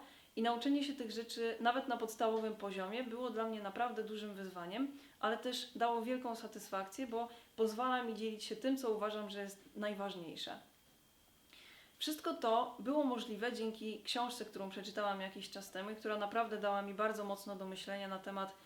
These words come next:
e, pracy i nauki, a to jest książka George'a Leonarda pod tytułem Mastery. George Leonard pokazał mi, a raczej przeczytałam w tej książce,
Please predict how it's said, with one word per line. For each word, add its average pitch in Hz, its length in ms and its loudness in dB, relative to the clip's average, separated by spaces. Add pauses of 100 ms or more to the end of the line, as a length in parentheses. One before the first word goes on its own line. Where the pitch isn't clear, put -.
(280)
e, 190 180 0
pracy 214 360 0
i 214 120 -4
nauki, 202 680 -2 (320)
a 208 100 0
to 269 100 0
jest 285 140 2
książka 240 600 2
George'a 220 400 2
Leonarda 208 400 4
pod - 200 -8
tytułem 196 380 -4
Mastery. 185 580 -4 (1900)
George 311 360 6 (220)
Leonard 214 720 2 (540)
pokazał 226 540 4
mi, 185 240 -6
a - 80 0
raczej 208 480 0 (180)
przeczytałam 220 580 0
w - 40 -8
tej 208 140 -2
książce, 208 600 -2